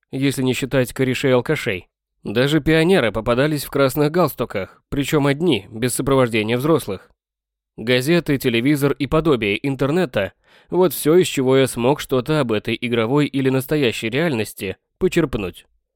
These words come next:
Вместо Википедии предлагали большую советскую энциклопедию.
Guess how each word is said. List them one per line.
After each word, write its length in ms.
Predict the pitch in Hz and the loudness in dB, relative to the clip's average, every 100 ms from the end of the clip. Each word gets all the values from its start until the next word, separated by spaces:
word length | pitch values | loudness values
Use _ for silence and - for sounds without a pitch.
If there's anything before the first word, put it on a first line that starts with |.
| _ _ - - _ | _ _ -20 -20 _
Вместо 420 | - 101 110 - 123 | -10 -2 -2 0 -2
Википедии 580 | 120 127 117 120 151 | -2 0 2 2 2
предлагали 520 | 139 139 131 127 131 127 | 2 0 2 2 2 2
большую 420 | 123 117 147 160 | 2 0 0 0
советскую 600 | 160 160 120 - 135 139 | 2 2 0 -2 -4 -2
энциклопедию. 800 | 135 143 156 156 180 117 101 | -6 -4 -4 0 -2 0 -4